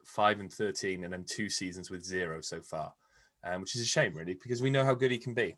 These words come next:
Um, Ben, I, you know, we've, we've, we've kind of entertained the fact that we probably won't be signing any players. Mick's already said that.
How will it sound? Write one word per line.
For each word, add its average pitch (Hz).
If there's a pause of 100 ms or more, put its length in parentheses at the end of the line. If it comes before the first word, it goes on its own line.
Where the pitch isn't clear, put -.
(1400)
Um, 139
Ben, 175
I, 95
you 98
know, 143
we've, 139
we've, 156
we've 143
kind 165
of 147
entertained 139
the 117
fact -
that 120
we 110
probably 120
won't 117
be 113
signing 117
any 113
players. 113
Mick's 117
already 107
said 117
that. 117